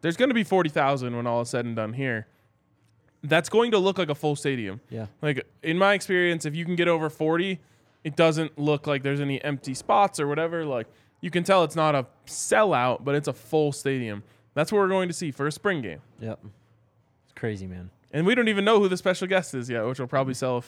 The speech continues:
Speaker 1: couple
Speaker 2: Right.
Speaker 1: thousand tickets at the very least.
Speaker 2: For sure. Brian also tweeted out,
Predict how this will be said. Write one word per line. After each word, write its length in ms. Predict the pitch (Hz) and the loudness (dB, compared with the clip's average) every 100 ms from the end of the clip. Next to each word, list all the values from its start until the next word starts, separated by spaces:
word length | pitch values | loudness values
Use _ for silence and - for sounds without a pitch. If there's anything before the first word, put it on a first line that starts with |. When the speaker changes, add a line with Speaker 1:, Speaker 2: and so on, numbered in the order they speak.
| - | -6
Speaker 1:
couple 220 | 123 127 | -2 0
Speaker 2:
Right. 60 | 120 | 0
Speaker 1:
thousand 320 | 127 127 123 | 0 0 -4
tickets 260 | 127 127 123 | -6 -6 -6
at 80 | 117 | -6
the 80 | |
very 220 | 120 131 107 | -2 -2 -2
least. 240 | 104 - | -6 -4
Speaker 2:
For 160 | 120 120 | -4 -4
sure. 380 | - 110 98 92 _ _ _ _ _ _ - | -6 -6 -8 -14 _ _ _ _ _ _ -2
Brian 260 | 135 151 | 2 4
also 220 | 151 147 147 | 2 0 -2
tweeted 300 | - 135 135 | -2 0 4
out, 340 | 135 135 - | 4 2 -2